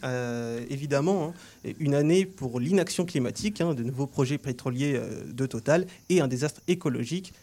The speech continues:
le tout soutenu et défendu à coups de matraque, si nécessaire, par l'État. C'est aussi une cop, euh, vingt-neuf, euh, qui, encore une fois, n'a rien donné. Pourtant,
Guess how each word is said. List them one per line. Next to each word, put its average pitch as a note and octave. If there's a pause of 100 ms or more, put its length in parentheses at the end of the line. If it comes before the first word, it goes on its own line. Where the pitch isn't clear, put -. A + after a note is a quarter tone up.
(140)
le A#2+
tout F3+
soutenu F3
et C3+
défendu B2
à B2
coups A#2+
de A2+
matraque, -
si -
nécessaire, E3
par F#3
l'État. B2+ (560)
C'est E3+
aussi F#3
une F#3
cop, F#3
euh, D3+
vingt-neuf, C#3+
euh, A#2 (160)
qui, -
encore C#3+
une D#3+
fois, F3
n'a C#3
rien D3
donné. F3+ (800)
Pourtant, G3+